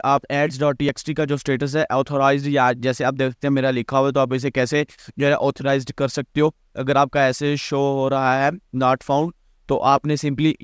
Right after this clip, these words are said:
इसमें चेंज कैसे करना है, आपने ऑथराइज्ड कैसे करना है इसको एड्स डॉट टी एक्स टी को। तो आपको ऊपर ऐसे बार भी शो होगा कि भाई आपकी जो है ना एड्स टी एक्स टी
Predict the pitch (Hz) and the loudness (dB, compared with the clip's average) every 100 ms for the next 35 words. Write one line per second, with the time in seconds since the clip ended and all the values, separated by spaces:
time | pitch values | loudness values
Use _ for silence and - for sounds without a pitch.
0 | 127 139 143 151 - 143 139 151 143 143 | -4 -4 -2 -4 0 -2 0 0 0 0
1 | 139 139 135 143 135 151 135 143 127 143 | 0 2 0 0 -2 0 2 0 0 -2
2 | 135 143 131 117 113 - 139 135 127 117 | 0 -2 -2 -2 -2 -2 0 0 0 0
3 | 127 123 123 113 - 117 104 - _ _ | 0 0 -2 -2 -4 -4 -6 -14 _ _
4 | _ - 143 151 160 135 156 151 143 135 | _ 0 0 2 0 2 2 2 2 2
5 | 139 143 143 147 143 139 147 135 139 135 | 2 2 0 0 0 0 -2 0 2 0
6 | - 135 127 127 135 135 123 131 123 - | 0 -2 -2 0 -2 -2 -2 -2 -4 -4
7 | 131 131 - 135 131 | -2 -2 -2 -4 -4